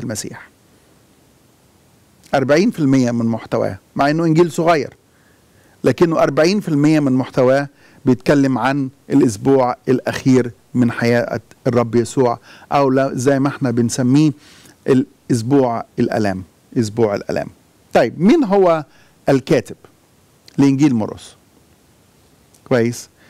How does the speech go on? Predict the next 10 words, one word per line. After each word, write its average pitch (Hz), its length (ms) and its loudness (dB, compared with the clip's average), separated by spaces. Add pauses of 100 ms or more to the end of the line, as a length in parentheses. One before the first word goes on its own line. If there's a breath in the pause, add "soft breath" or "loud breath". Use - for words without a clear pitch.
(160 soft breath)
وده 220 280 2
سؤال 165 560 -2 (140)
مهم. 190 300 2 (1000)
دايما 156 300 2
نسمع 151 500 0 (420 loud breath)
إنه 190 160 2
الأناجيل 202 880 2
لا 208 160 2
نعرف 214 440 -2
من 175 320 -2